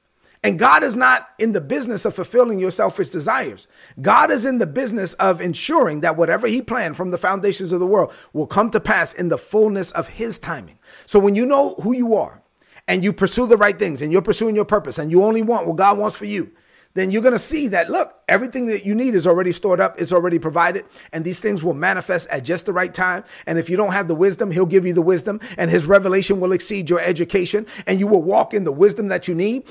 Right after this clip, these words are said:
and you will experience what's already provided, and you will run into the right people,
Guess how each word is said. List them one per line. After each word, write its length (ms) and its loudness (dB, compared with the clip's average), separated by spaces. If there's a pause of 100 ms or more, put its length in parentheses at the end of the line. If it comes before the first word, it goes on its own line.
(120)
and 140 -2
you 80 0
will 120 6
experience 480 0
what's 180 -2
already 260 2
provided, 480 0 (200)
and 140 -2
you 60 0
will 120 8
run 200 4
into 200 0
the 100 -2
right 260 2
people, 380 0